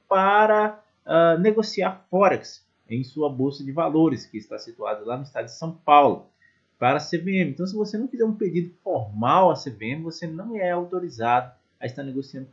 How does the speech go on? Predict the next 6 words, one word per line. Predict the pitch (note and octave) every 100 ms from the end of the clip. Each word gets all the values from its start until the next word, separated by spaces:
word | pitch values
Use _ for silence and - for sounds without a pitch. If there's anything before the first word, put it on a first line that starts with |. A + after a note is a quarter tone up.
| -
Forex | A#2+ A#2+ B2 _
e |
criptomoeda | - C#3 C#3+ D3 A#2+ A2+ A#2
no | A2+ A#2+ C#3+ _ -
Brasil, | - F#2+ C3 C3+ F#2 F2 G2+ F#2+ - _
tá? | F#2+ D3 F#3+